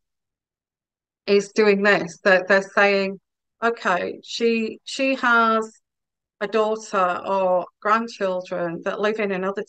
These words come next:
town or city, or even live abroad. Okay, why is that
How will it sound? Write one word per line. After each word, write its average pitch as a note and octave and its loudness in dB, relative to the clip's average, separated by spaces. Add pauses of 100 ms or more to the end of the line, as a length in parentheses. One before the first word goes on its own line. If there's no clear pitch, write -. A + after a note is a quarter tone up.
town G3+ 4
or F3 -2
city, G#3+ -2 (600)
or A3 6
even A#3+ -2
live A3 -2
abroad. G3 2 (680)
Okay, G3+ 0
why A3+ 0
is C4+ -8
that A3+ -2